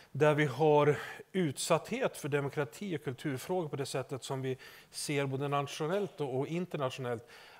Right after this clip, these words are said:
att ni besöker oss och konstaterar vilken problematik som länsteatrarna kan ha också för, för ekonomin. Eh, länsteatrarna finns ju i ett läge där man, där man finns i ett krympande bu-, budgetutrymme, både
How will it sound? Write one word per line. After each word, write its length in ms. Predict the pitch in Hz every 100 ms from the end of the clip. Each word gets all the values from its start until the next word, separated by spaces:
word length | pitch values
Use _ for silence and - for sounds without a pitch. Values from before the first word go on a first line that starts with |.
| -
att 280 | 151 -
ni 120 | 156 147
besöker 680 | 156 - 196 294 - 170
oss 420 | 123 131 127 - -
och 140 | 135
konstaterar 680 | - 139 - 135 135 123 123
vilken 280 | 120 - 127
problematik 720 | 143 135 143 139 220 233 -
som 160 | 139 127
länsteatrarna 640 | 110 104 131 107 - 113
kan 160 | 113 113
ha 160 | 123
också 280 | 113 - -
för, 180 | 139 113 - _
för 140 | - 123
ekonomin. 560 | - 135 190 214 123 165 - - - - - -
Eh, 200 | 143 139
länsteatrarna 880 | 175 143 - 175 202 208 196 151 -
finns 460 | - 170 202 -
ju 40 | 170
i 40 |
ett 80 | -
läge 300 | 165 131 165
där 140 | 160
man, 380 | 151 143 131 135
där 140 | 143
man 200 | 139 135 131 - -
finns 420 | - 151 190 160
i 40 | 151
ett 260 | 131 -
krympande 600 | - 156 156 107 - 170 160
bu-, 320 | 147 127 135
budgetutrymme, 1080 | 139 160 110 120 - 127 - 143 180 170 131
både 540 | 127 139 117 143 165